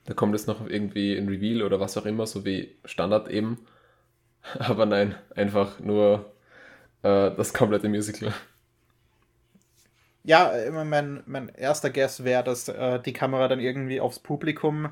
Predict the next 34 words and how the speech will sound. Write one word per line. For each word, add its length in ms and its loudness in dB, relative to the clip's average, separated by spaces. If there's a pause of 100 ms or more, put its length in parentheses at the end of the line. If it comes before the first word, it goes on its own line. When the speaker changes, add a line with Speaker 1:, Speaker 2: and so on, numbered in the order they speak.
(120)
Speaker 2:
niederfährt 520 2
und 140 -2
wir 120 0
irgendwie, 260 -4
keine 160 -6
Ahnung, 100 -4
nur 120 0
den 120 0
Hinterkopf 540 -2
von 180 -4
Kingpin 480 -6
sehen 200 -2
oder 160 -4
so. 280 -2 (600)
So 160 -2
Speaker 1:
Mhm. 60 2
Speaker 2:
als, 320 -2
ja, 220 2
by 200 2
the 80 0
way, 160 0
er 120 0
lebt 280 -6
noch. 200 -8 (500)
Aber 200 2
nö, 120 2
es 120 0
ist 120 -12
wirklich 340 -2
<laughs> 40 -4
nur 160 -4
dieses 300 -6
Musical. 500 -8 (2250)
Speaker 1:
Ja. 180 -2